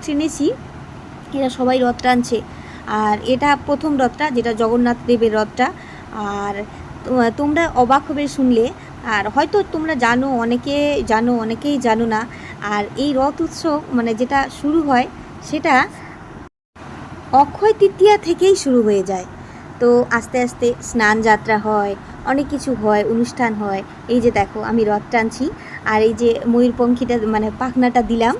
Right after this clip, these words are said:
তো ওখানে, আহ, রথগুলোকে, মানে, জগন্নাথ ঠাকুরের পায়ে দিয়ে আমাকেই দিয়ে দিয়েছে ময়ূরের পাখনাটা। উম, তারপরে সবাই এক এক করে দিচ্ছিল, আমি রথও টেনেছি।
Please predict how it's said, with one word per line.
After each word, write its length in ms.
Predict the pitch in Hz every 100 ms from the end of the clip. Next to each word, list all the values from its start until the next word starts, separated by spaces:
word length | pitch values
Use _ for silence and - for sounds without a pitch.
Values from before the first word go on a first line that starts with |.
| - - -
তো 360 | 226 226 226 214
ওখানে, 360 | 233 240 240 226
আহ, 80 | 123 226 214 208 - 214
রথগুলোকে, 760 | 220 214 220 247 233 247 240
মানে, 200 | 220 214
জগন্নাথ 420 | 214 214 233 240 233
ঠাকুরের 280 | 240 226 220 226
পায়ে 260 | 220 226
দিয়ে 300 | 208 247 254 - - -
আমাকেই 380 | 220 214 240 262
দিয়ে 220 | 233 233
দিয়েছে 400 | 226 240 233 277
ময়ূরের 360 | 269 220 220 220 220
পাখনাটা। 520 | 208 254 240 240 427 - - - -
উম, 200 | 226 226 214
তারপরে 340 | 220 247 277
সবাই 340 | 277 285 277 269
এক 180 | 254
এক 60 | 254
করে 160 | 262 233
দিচ্ছিল, 380 | 214 226 262 240
আমি 240 | 233 240
রথও 300 | 226 214 277
টেনেছি। 540 | 262 233 220 - 240